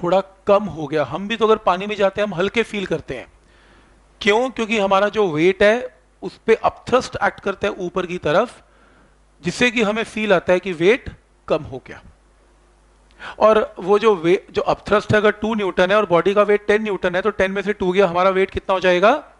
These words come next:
eight newton, आठ newton लगेगा, ऐसा लगेगा, लेकिन actual में कितना है? ten newton ही है।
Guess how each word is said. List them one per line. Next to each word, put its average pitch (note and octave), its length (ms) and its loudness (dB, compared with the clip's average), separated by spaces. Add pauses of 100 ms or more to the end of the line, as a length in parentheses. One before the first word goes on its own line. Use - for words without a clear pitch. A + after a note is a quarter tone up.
(360)
eight F3+ 260 4
newton, C3 320 -14 (200)
आठ D3+ 280 0
newton C#3 260 -10
लगेगा, C3+ 540 -4 (320)
ऐसा F#3+ 200 0
लगेगा, D#3 640 0 (380)
लेकिन F3 200 2
actual G3+ 340 0
में G#3 100 -6
कितना G#3 240 0
है? C#4+ 200 -2 (360)
ten A#3+ 160 -2
newton F#3 300 -4
ही E3 180 -10
है। B2+ 240 -10